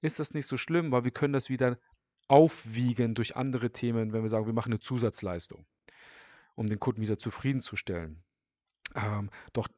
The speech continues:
es ist ganz, ganz wichtig, die unausgesprochenen Faktoren, die Basisfaktoren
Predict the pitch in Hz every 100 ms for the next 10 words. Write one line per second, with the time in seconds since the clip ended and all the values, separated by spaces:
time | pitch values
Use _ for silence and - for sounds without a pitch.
0 | _ _ 127 120 - 147 156 127 120 131
1 | 156 156 135 113 - 151 139 - - -
2 | 117 117 104 - - - 135 120 104 95
3 | 113 123 - 117 - - 113 110